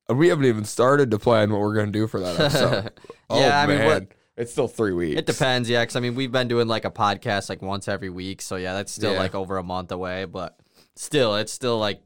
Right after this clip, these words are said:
Speaker 2: gonna be, I don't know what we're gonna do for it.
Speaker 1: No
Speaker 2: We'll figure
Speaker 1: clue.
Speaker 2: something out, but, yeah, today is kind of a, a, not a big episode, but a lot has happened since our last episode, um, and let's just hop right into it,
Speaker 1: Mm-hmm.
Speaker 2: man. As you can see from our,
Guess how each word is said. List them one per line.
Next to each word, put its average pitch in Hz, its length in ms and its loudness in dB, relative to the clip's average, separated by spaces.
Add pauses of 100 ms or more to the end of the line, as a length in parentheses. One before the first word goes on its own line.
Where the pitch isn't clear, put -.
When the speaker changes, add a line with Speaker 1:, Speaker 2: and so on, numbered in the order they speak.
Speaker 2:
gonna 101 160 -4
be, 98 240 -6
I 110 100 -2
don't 110 100 -2
know 101 80 -4
what 95 160 -4
we're 90 120 -8
gonna 87 200 -10
do 87 180 -8
for 90 180 -8
it. - 40 -2
Speaker 1:
No 104 100 2
Speaker 2:
We'll 113 100 2
figure 104 220 0
Speaker 1:
clue. 80 80 -4
Speaker 2:
something 87 340 -12
out, 85 280 -10
but, 87 240 -8 (500)
yeah, 151 200 2
today 175 280 0
is 214 140 0
kind 190 200 0
of 175 120 2
a, 151 300 4
a, 123 160 0 (360)
not 165 160 2
a 131 60 2
big 135 200 0
episode, 123 440 0
but 113 160 2
a - 20 2
lot 135 240 4
has 147 100 -2
happened 143 360 2
since 123 180 -4
our 117 140 2
last 117 340 2
episode, 117 600 -2 (440)
um, 110 500 0 (520)
and 139 140 0
let's 170 160 2
just 156 160 2
hop 117 240 0
right 110 160 2
into 98 320 -4
it, 101 40 -2
Speaker 1:
Mm-hmm. 104 80 -4
Speaker 2:
man. 104 300 -2
As 143 240 0
you 139 80 0
can 120 140 -6
see 113 280 -4
from 113 220 -8
our, 107 300 2